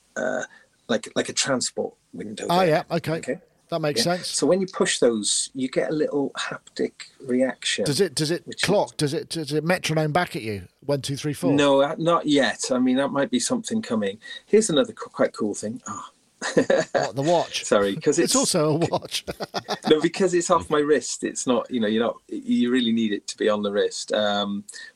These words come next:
Speaker 1: but you've got a program change, um, which is quite cool. Um,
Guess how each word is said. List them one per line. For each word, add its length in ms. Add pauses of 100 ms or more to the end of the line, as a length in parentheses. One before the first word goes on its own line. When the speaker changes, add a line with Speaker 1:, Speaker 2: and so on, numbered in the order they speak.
Speaker 1:
but 80
you've 180
got 260
a 140
program 480
change, 680 (480)
um, 600 (680)
which 180
is 80
quite 200
cool. 280 (720)
Um, 420